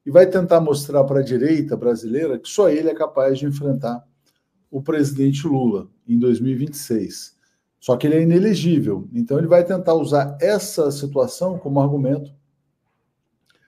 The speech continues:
pra que eventualmente revertam a inelegibilidade dele. A meu ver, o máximo que ele vai fazer vai ser transferir esse capital político dele pra Michele. É, mas não conseguindo em dois mil e vinte e seis, ele segura e tenta voltar em dois mil e trinta.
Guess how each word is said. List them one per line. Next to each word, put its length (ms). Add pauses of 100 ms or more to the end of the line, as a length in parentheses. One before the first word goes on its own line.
(200)
pra 140
que 100
eventualmente 580
revertam 500
a 200
inelegibilidade 1300
dele. 340 (840)
A 160
meu 220
ver, 240
o 100
máximo 540
que 80
ele 100
vai 160
fazer 320
vai 140
ser 180
transferir 800
esse 220
capital 400
político 320
dele 160
pra 220
Michele. 580 (920)
É, 840
mas 300
não 160
conseguindo 440
em 60
dois 160
mil 140
e 20
vinte 140
e 60
seis, 260
ele 140
segura 440
e 40
tenta 280
voltar 360
em 40
dois 140
mil 140
e 40
trinta. 400